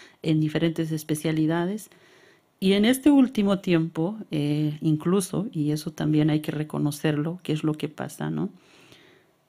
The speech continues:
Como así la verticalidad de la formación académica exige de que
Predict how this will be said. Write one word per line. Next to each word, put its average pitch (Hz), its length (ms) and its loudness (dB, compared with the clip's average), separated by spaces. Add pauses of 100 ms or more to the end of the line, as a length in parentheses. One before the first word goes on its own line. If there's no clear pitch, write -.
(340)
Como 180 260 6
así 185 320 4
la 226 140 4
verticalidad 165 960 4 (480)
de 160 140 0
la 156 120 2
formación 156 640 0
académica 156 800 2
exige 160 680 -4
de 151 160 -2
que 151 360 -2